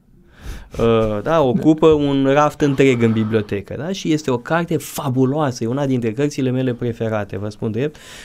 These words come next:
Uh, am, uh, după cum ați și menționat, uh, fac acum un curs despre, uh, Solzhenitsyn și am vorbit într-o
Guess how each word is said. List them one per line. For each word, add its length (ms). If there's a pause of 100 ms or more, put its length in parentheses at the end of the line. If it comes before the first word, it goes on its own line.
(120)
Uh, 460
am, 400
uh, 540 (220)
după 260
cum 440
ați 200
și 300
menționat, 640 (360)
uh, 100
fac 220
acum 200
un 220
curs 320
despre, 680
uh, 220
Solzhenitsyn 760
și 420
am 480
vorbit 540
într-o 360